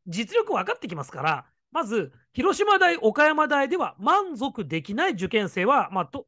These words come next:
宮廷大行くと。で、広島大、岡山大、現実に狙える受験生は当然目指す。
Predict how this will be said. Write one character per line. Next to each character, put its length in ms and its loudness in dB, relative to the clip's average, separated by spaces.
宮 160 4
廷 160 6
大 220 2
行 100 -8
く 120 -4
と。 180 -14
で、 220 -2
広 200 4
島 180 6
大、 100 10
岡 200 6
山 140 6
大、 160 4
現 300 2
実 240 -2
に 80 0
狙 320 6
え 60 2
る 100 0
受 160 -4
験 180 -2
生 160 -2
は 140 0
当 180 6
然 160 0
目 100 -2
指 120 -2
す。 180 -20